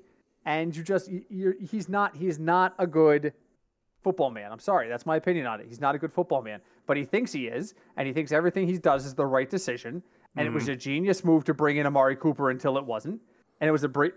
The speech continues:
Speaker 1: genius bro-, move to bring in Mike McCarthy until it wasn't. It was a genius move to have Tony Romo as their quarterback until it wasn't. Tony Romo got out before he was shown the door. Smartest guy in the, the history of the Cowboys organization. The smartest guy in the modern
Speaker 2: <laughs>
Speaker 1: Cowboy era.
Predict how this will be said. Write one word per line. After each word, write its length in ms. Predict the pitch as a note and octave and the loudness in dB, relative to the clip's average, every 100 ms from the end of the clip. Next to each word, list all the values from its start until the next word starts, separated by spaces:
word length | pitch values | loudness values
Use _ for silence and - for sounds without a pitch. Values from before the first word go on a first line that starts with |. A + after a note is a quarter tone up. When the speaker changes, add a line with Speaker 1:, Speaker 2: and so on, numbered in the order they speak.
| C#3+ | -8
Speaker 1:
genius 340 | - E3+ G3 G3 | -2 0 2 2
bro-, 300 | - D#3 D3+ | 4 4 4
move 220 | E3 C#3+ | 0 -4
to 60 | - | -2
bring 180 | D3+ C#3+ | -2 0
in 100 | C3+ | 0
Mike 220 | C#3 C#3+ | -2 0
McCarthy 460 | F#3+ D3+ C3 D#3 F3 | 0 2 2 2 -2
until 240 | - D3 | 0 -2
it 80 | F3+ | -2
wasn't. 320 | B2 A#2 - - _ _ _ - | -4 -8 -12 -16 _ _ _ -6
It 40 | |
was 120 | D#3 D3 | -2 -2
a 60 | |
genius 480 | C3+ C#3 D#3 F#3 F#3 | -4 -4 0 0 2
move 160 | E3+ E3+ | 2 2
to 100 | E3 | 2
have 160 | F3 | 2
Tony 240 | F#3 F#3+ G3 | 2 -2 2
Romo 340 | F#3+ A#3+ F3 | 2 4 2
as 60 | D3 | 2
their 120 | F3+ | 0
quarterback 460 | G#3 A3 D3+ A#2 C3+ | 0 0 0 -2 -4
until 220 | B2 E3 | 0 2
it 60 | |
wasn't. 280 | E3+ F3 A#2 _ _ _ _ _ _ _ _ _ | 2 0 -2 _ _ _ _ _ _ _ _ _
Tony 180 | - C4+ | 0 0
Romo 420 | F#3 A3+ G#3+ F#3 | 2 4 6 4
got 220 | F3 E3+ | 6 4
out 180 | G3 G#3+ | 6 2
before 280 | G3+ F#3 G#3 | 0 -2 2
he 40 | |
was 120 | G#3 - | 2 2
shown 260 | G3 G#3 | -2 0
the 80 | G3 | 0
door. 320 | F#3 F3+ C3 | 4 4 4
Smartest 460 | - - F#3+ G#3 - | 0 0 0 0 0
guy 160 | G3 | 4
in 100 | F3+ | 4
the, 120 | E3+ E3 | 2 -2
the 140 | E3 | -4
history 340 | D3 F#3 - F3+ | -4 -4 0 2
of 60 | |
the 80 | E3 | 2
Cowboys 400 | - E3+ E3 D#3+ | 2 2 4 2
organization. 520 | E3 D3+ D3 C3+ B2 G#2 _ _ - - - - - - - - | 0 0 -4 -6 -6 -16 _ _ -20 -20 -20 -12 -8 -8 -8 0
The 80 | G3 | 0
smartest 500 | - E3 F3 A#3 B2 | 2 2 2 2 0
guy 220 | - A3 | 2 2
in 100 | F#3 | 2
the 60 | E3 | 2
modern 340 | F3 F3+ F3 | 4 4 2
Speaker 2:
<laughs> 60 | D#3 | 2
Speaker 1:
Cowboy 320 | E3+ D#3+ E3 | 2 4 2
era. 280 | D3+ B2+ | 4 2